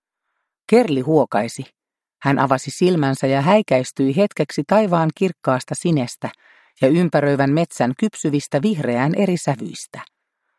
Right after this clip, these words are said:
Sitten hän heilautti eteen valahtaneet palmikkonsa selän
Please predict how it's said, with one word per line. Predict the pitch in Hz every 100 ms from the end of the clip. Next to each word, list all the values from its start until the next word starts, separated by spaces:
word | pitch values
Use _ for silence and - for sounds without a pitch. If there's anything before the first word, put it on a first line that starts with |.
| _ _ _ -
Sitten | 143 - 127
hän | 123 123
heilautti | 139 135 123 120 - 175
eteen | 190 156 135
valahtaneet | 131 127 - 117 117 117 -
palmikkonsa | 170 190 147 - 131 120 135
selän | - 185 139